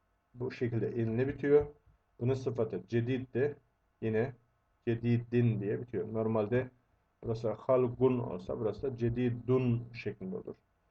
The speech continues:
Bu da sıfatların, isimlerin harekelere aldığını bir örnek. Bel, hayır, bilakis,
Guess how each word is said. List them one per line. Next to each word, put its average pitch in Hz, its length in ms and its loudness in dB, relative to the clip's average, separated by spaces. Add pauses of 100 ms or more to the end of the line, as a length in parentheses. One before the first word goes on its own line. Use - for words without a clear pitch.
(580)
Bu 127 100 4
da 117 280 6 (640)
sıfatların, 120 680 0 (360)
isimlerin 107 420 -4
harekelere 101 540 0 (400)
aldığını 110 520 2 (200)
bir 123 100 2
örnek. 92 240 -2 (880)
Bel, 160 300 12 (1800)
hayır, 107 440 8
bilakis, 123 460 2